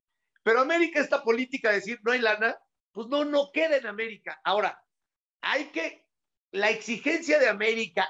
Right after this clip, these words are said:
ir en primer lugar es loable. El ganar setenta y tantos puntos es loable. El que América tenga tantos torneos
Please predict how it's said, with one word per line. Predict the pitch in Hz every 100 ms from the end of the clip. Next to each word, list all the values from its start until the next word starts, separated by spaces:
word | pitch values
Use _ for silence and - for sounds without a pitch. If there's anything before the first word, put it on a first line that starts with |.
| -
ir | 277
en | 311 302
primer | 220 220 233
lugar | 226 196 202 -
es | 240
loable. | 254 226 202 226 208 151 - _ _ _ -
El | 214
ganar | 226 247 302 269
setenta | 285 254 247 208
y |
tantos | 254 262 294 -
puntos | 262 262 220
es | 247
loable. | 240 208 220 220 208 180 - _ _
El | - 226
que | 220
América | 254 277 339 330 269
tenga | 285 302 285 -
tantos | 247 311 - 277 -
torneos | 214 202 240 269 269 269 -